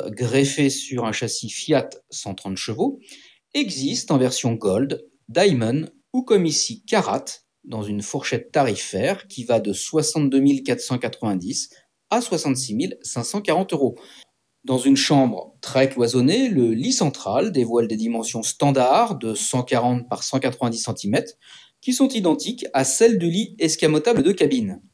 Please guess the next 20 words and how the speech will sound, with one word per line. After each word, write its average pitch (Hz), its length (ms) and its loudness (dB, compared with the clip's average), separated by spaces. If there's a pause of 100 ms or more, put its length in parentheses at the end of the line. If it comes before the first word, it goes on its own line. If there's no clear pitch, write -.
(1040)
Le 165 600 6
lit 160 300 4
arrière 135 500 2
est 127 160 0
installé 123 400 0
sur 120 220 -4
une 117 80 -2
soute - 420 -8 (100)
réglable 139 560 2
en 110 120 0
hauteur 107 420 0
électriquement, 170 880 -2 (300)
dont 240 180 2
la 240 160 6
hauteur 131 380 2
frôle 151 340 2
les 113 220 0
un 156 100 4
mètre 147 240 2
vingt-cinq, 123 600 -4